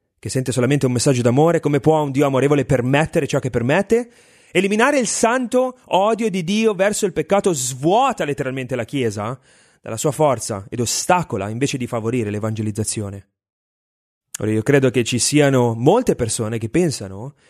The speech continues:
che ci sia risveglio, quando forse non altro che emozione. Jonathan Edwards ne era ben consapevole. In un trattato sulle affezioni religiose che scrisse nel millesettecentoquarantasei,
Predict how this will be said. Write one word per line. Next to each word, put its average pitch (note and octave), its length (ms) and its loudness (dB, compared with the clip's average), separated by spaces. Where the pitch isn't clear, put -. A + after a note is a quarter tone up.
che - 80 -10
ci C#3+ 100 -2
sia G3+ 120 4
risveglio, F3 760 2
quando A#2+ 220 -12
forse C3+ 240 -6
non A#2+ 80 -2
altro B2+ 180 -2
che B2 80 -4
emozione. C#3+ 760 0
Jonathan B2+ 380 2
Edwards C3+ 760 2
ne A2 80 -10
era G#2+ 320 -6
ben B2 200 -2
consapevole. A#2+ 760 0
In C#3+ 120 -2
un D#3+ 80 4
trattato D#3 720 2
sulle C#3+ 220 0
affezioni C#3+ 500 0
religiose B2+ 640 2
che A2+ 300 0
scrisse D#3 400 0
nel A#2+ 160 0
millesettecentoquarantasei, B2 1500 0